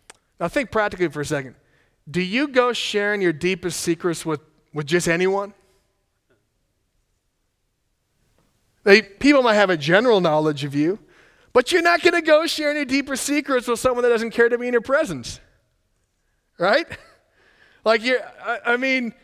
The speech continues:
we do it a little too much sometimes on social media, and I'm like, "All right, rein it in a little bit," but we, we, really, we,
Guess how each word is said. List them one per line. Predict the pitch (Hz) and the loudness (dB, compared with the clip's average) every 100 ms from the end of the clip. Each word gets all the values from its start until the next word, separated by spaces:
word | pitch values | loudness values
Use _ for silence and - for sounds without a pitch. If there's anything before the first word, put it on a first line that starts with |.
| _ | _
we | 220 233 | -8 -4
do | 285 | -2
it | 254 | 0
a | |
little | 233 285 262 | 0 0 -2
too | - 262 | -2 -2
much | 247 247 | -2 -6
sometimes | - 247 233 233 | -4 -2 -2 -2
on | 214 220 | -4 0
social | 240 226 214 | 0 0 0
media, | 208 233 233 202 196 | -2 0 2 2 2
and | 196 | 0
I'm | 190 | -2
like, | 185 190 | -2 0
"All | 202 196 | 0 -2
right, | 196 - - _ | -4 -10 -20 _
rein | 165 202 | -4 0
it | 214 220 | 2 2
in | |
a | 214 | 2
little | 208 202 | 0 2
bit," | 208 | 0
but | 202 220 | 0 -2
we, | 220 | -4
we, | 240 233 | -6 -6
really, | 240 247 262 277 | -6 -4 0 0
we, | 226 226 | 0 -2